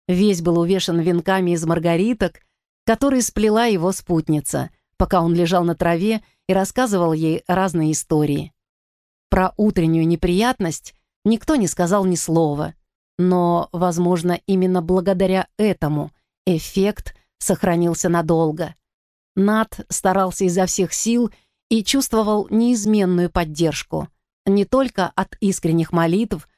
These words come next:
которые он возносил своему небесному другу, но и в силу терпеливого участия друга земного, прикасаясь к руке которого, он теперь всегда помнил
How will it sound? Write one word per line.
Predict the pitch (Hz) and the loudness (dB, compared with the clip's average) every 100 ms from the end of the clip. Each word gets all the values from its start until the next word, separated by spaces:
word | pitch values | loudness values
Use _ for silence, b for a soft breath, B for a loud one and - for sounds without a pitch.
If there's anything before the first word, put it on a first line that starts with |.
| _ - | _ -4
которые | 196 202 185 185 | -2 2 0 2
он | 190 180 | 0 0
возносил | 180 185 185 220 | 0 0 0 -2
своему | 214 185 175 175 | -2 0 0 2
небесному | 180 180 190 196 185 | 0 0 -2 0 0
другу, | 190 208 185 156 160 - _ _ _ _ - | 0 2 0 0 -6 -10 _ _ _ _ 0
но | 302 | 0
и | 254 | 2
в | 208 | -2
силу | - 247 220 | 0 0 0
терпеливого | 214 175 190 185 220 226 190 185 | 0 -2 0 2 2 2 0 0
участия | 196 180 196 202 - 190 175 | -2 -2 0 -2 -2 0 0
друга | 165 175 175 175 | 0 0 0 0
земного, | 151 156 156 160 151 156 - _ _ _ _ _ | 2 2 2 2 0 -2 -6 _ _ _ _ _
прикасаясь | - 165 175 160 175 170 | -6 -2 -2 0 0 0
к | - | -2
руке | 170 151 170 | -4 -2 -2
которого, | 165 143 180 202 180 160 160 _ _ _ _ | -2 0 0 0 0 -4 -8 _ _ _ _
он | - 226 | -2 0
теперь | 226 220 208 | 0 -2 -2
всегда | 196 226 208 277 | -2 -2 0 -2
помнил | - 160 151 147 151 | 0 0 2 0 -4